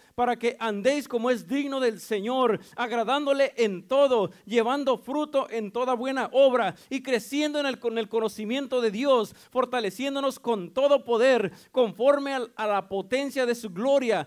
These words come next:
para toda paciencia y longanimidad, con gozo dando gracias al Padre que nos hizo aptos para participar de la herencia de los santos en luz, el cual nos ha librado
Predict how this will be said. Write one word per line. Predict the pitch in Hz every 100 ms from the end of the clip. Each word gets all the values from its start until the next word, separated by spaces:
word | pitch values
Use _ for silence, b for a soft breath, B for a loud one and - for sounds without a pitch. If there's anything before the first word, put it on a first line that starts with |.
| B B
para | 247 214 190
toda | 254 285 285
paciencia | 214 - 269 285 262
y | 240
longanimidad, | 233 233 214 214 190 247 254 190 B B
con | 254 233 202
gozo | 240 294 262
dando | 240 262 269
gracias | 208 247 262 262 240
al | 190
Padre | 165 254 269 269
que | 262 220
nos | 180 175
hizo | 302 269 269 226
aptos | 247 269 269 262
para | - 214 208
participar | 240 196 214 196 180 233 262
de | 247
la | 214
herencia | 202 262 262 240
de | 214
los | 180
santos | - 247 254 240
en | 208 196
luz, | 269 240 - - _ b b -
el | 247 233
cual | 240 202
nos | 185 -
ha | 233
librado | 269 233 226 262 247 226